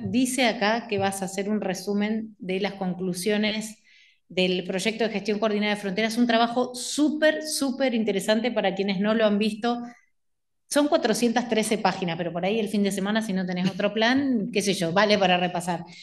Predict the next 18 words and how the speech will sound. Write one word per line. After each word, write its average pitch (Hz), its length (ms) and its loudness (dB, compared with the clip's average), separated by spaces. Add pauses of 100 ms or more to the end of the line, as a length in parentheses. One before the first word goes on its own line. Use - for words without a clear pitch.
(160)
Pero 202 160 6
la 202 100 8
verdad 220 200 6
es 240 40 -4
que 247 180 6
es, 240 280 2
es 220 540 0
muy 233 280 6
interesante 220 720 4
el, 196 200 0
el 190 220 -4
primer 202 280 2
relevamiento 202 580 4
que 190 80 -2
han 208 80 0
hecho, 220 260 0
así 220 220 -6
que, 208 240 -4